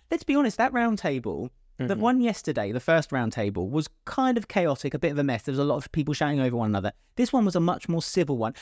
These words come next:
Speaker 1: Thanks to Zach, may I add. Zach said, "Let's not start throwing, uh, hate at each other.
Speaker 2: Hmm.
Speaker 1: Let's just have a civil conversation with one another." And I think that kind of,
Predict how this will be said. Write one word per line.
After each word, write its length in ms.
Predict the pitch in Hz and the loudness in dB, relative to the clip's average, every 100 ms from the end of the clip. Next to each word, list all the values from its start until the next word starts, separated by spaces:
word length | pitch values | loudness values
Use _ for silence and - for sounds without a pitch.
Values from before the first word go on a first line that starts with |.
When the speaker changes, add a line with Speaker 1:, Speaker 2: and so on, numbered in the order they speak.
| - _ _ - | -20 _ _ -2
Speaker 1:
Thanks 240 | 311 339 | 0 2
to 100 | 220 | -2
Zach, 400 | 202 320 - - | 2 2 2 0
may 160 | 156 143 | -2 0
I 160 | 120 | 0
add. 260 | 113 110 180 | 0 0 0
Zach 260 | 196 262 - | 0 0 -2
said, 480 | - 269 143 143 - | -2 0 2 -2 -4
"Let's 380 | 185 196 220 - | 2 2 2 0
not 500 | 208 208 151 _ - - _ | 2 2 0 _ -20 -20 _
start 460 | - - 180 170 - | -18 2 2 2 0
throwing, 520 | 175 160 156 151 151 - _ _ - | 0 2 2 0 -2 -8 _ _ -2
uh, 400 | 147 139 139 131 - - - _ - - - _ _ - | 0 2 0 -2 -8 -20 -20 _ -20 -20 -20 _ _ -6
hate 340 | - 156 - | 0 0 0
at 80 | 131 | -2
each 180 | 123 - | 0 0
other. 420 | 107 92 71 131 - | 0 0 -2 -4 -2
Speaker 2:
Hmm. 200 | 110 107 | -4 0
Speaker 1:
Let's 160 | 175 | -2
just 200 | - 170 | -2 -4
have 140 | - 151 | -2 -2
a 40 | |
civil 280 | 143 175 151 | -2 -2 -2
conversation 560 | - 151 151 170 - 131 | -2 -4 0 -2 0 0
with 60 | |
one 120 | 113 | 2
another." 340 | 101 92 90 87 | 0 0 -2 -4
And 100 | 170 | -2
I 60 | 208 | -2
think 220 | 330 320 | 0 0
that 180 | 233 196 | 0 0
kind 220 | - 196 | 0 0
of, 100 | 214 | 0